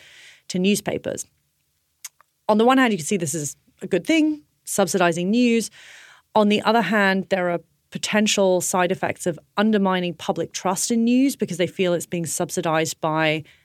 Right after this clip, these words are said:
a certain government, the Liberal government, and the conditions that have been attached to this raise some question marks about whether it's preserving old forms of news. So to get the subsidy,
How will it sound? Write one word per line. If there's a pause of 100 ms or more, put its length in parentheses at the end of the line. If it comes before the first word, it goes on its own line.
(340)
a
certain
government,
the
Liberal
government, (600)
and
the
conditions
that
have
been
attached
to
this
raise
some
question
marks
about
whether
it's (280)
preserving
old
forms
of
news.
So
to
get
the
subsidy,